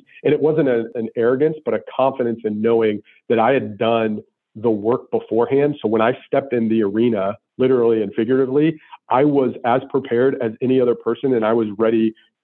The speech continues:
to play free and not be worried about, "Oh, what happens if I miss a call? Well,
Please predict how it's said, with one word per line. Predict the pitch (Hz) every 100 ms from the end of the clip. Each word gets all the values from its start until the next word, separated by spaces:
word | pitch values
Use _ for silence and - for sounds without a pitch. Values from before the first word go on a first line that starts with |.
| -
to | 117 110 107 - - _ -
play | 120 123 123 -
free | 117 120 117
and | 104
not | 107 117 -
be | 123
worried | 117 117 113
about, | 110 110 123
"Oh, | 127
what | 110 110 131
happens | 139 127 113
if | 117
I | 110
miss | 110 -
a |
call? | - 110 92 -
Well, | 110 131